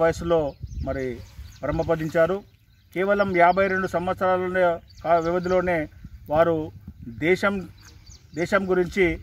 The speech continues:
వాళ్ళు త్యాగం చేశారు, బలిదానం అయ్యారు. ఒక దేశంలో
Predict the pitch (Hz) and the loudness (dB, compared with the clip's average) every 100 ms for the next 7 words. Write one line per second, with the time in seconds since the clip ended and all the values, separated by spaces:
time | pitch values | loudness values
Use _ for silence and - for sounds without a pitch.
0 | - - 147 160 170 160 147 - - 143 | -12 -8 0 2 2 0 -2 -8 -2 0
1 | 160 170 160 160 160 160 135 135 147 170 | 2 0 -2 0 0 0 0 0 4 4
2 | 165 151 139 117 - - - - - - | 2 -2 -4 -4 -8 -8 -6 -6 -8 -12
3 | - 156 226 202 220 240 233 226 | -10 0 2 2 2 2 2 2